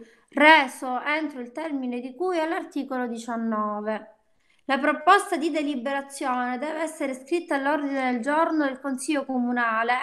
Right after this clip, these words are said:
entro trenta giorni dalla sua ricezione e deve essere esaminata e trattata entro i successivi trenta giorni.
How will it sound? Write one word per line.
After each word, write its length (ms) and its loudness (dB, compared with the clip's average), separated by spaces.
entro 280 0
trenta 480 -2
giorni 440 2
dalla 220 -4
sua 200 -4
ricezione 1000 -2
e 120 2
deve 300 8
essere 400 4
esaminata 600 -4
e 60 -8
trattata 760 -2
entro 180 -2
i 60 -6
successivi 720 -4
trenta 460 -6
giorni. 720 -6